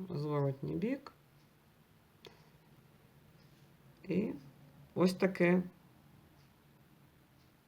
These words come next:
відкриття і для мене. Зараз буду знати, чим відрізняються китайські дракони від європейських. А в фіналі, чисто посміятися, розкажу вам один курйоз.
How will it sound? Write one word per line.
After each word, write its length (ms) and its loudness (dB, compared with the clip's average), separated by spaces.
відкриття 560 8
і 120 12
для 180 10
мене. 420 6
Зараз 340 6
буду 280 6
знати, 480 4
чим 240 8
відрізняються 800 4
китайські 600 4
дракони 520 0
від 180 4
європейських. 760 0
А 100 8
в 40 8
фіналі, 460 12
чисто 340 8
посміятися, 840 12
розкажу 400 6
вам 140 12
один 280 8
курйоз. 560 6